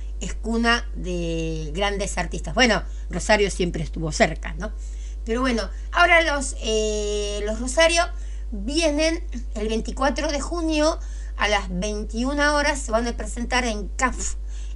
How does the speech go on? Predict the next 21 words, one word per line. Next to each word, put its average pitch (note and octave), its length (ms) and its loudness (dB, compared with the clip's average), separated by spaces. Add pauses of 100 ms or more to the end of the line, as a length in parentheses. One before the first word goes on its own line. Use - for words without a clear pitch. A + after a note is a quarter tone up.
Sánchez C#4+ 680 0 (480)
de A3+ 120 4
Bustamante C#4+ 920 2
siete D#4+ 760 -2
siete A3+ 500 -2
dos, D#4+ 360 4
acá A#3 460 4
en G3+ 160 -2
Buenos C4+ 300 -2
Aires. F4 480 4
Las G3 220 -2
entradas A3+ 680 4
están E4 500 4
a D#4+ 60 4
la A#3+ 140 4
venta A3 460 4 (280)
en G#3+ 220 0
ticket - 560 2 (240)
hoy F#4+ 240 6 (400)
punto B3 580 4
com. E3+ 240 2